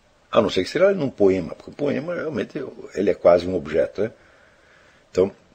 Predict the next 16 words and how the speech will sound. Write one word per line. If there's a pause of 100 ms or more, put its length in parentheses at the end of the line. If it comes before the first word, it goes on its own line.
(760)
no
poema
é
difícil
você
separar
o
que
que
é
o
objeto,
o
que
que
é,